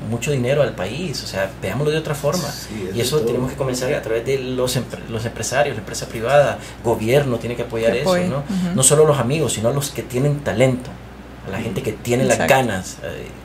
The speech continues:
Speaker 1: eso es lo que hay que hacer. Si
Speaker 3: Exacto.
Speaker 1: queremos competir a nivel internacional, si no vamos a estar siempre atrás de la sombría.
Speaker 2: No, y con eso generas empleo, generas divisas, generas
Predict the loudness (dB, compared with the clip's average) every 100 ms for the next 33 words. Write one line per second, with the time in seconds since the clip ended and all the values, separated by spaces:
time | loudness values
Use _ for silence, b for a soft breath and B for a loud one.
0 | -6 -2 0 0 -2 -4 -4 -6 -8 -10
1 | B B B B -8 -6 -4 -2 0 0
2 | 0 -2 -4 -4 -4 -4 -6 -8 -8 -6
3 | -4 -2 2 2 4 2 0 -2 -4 -2
4 | -2 -2 -6 -14 -12 -6 -4 -4 -6 -6
5 | -6 -8 -12 -14 -16 -16 -16 -16 -16 B
6 | B B 4 4 4 0 0 0 2 2
7 | 2 2 0 0 -6 -6 -2 0 2 0
8 | -2 -6 -8 -8 -8 -10 -8 -6 -6 -6
9 | -8 -10 -10 -10